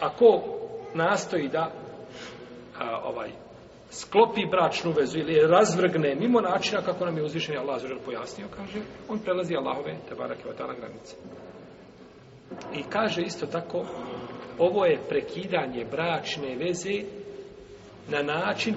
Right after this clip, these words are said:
koji je šubheli. Bračna veza osnova je da je šta? Postojeća, da je aktuelna. Jel u redu? Jel me pratite ili me ne pratite? Pratite. Znači, bračna veza osnova je da je postojeća.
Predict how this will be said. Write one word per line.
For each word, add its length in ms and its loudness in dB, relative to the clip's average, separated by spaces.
koji 120 2
je 80 0
šubheli. 480 -2
Bračna 480 4
veza 280 6
osnova 520 6
je 80 4
da 80 0
je 120 2
šta? 260 2
Postojeća, 600 4
da 60 4
je 100 6
aktuelna. 640 0
Jel 100 -2
u 40 4
redu? 200 8
Jel 100 -6
me 140 -6
pratite 320 0
ili 80 0
me 80 -4
ne 60 -8
pratite? 380 -12
Pratite. 300 0
Znači, 260 4
bračna 420 8
veza 280 10
osnova 380 8
je 60 10
da 80 10
je 120 6
postojeća. 600 2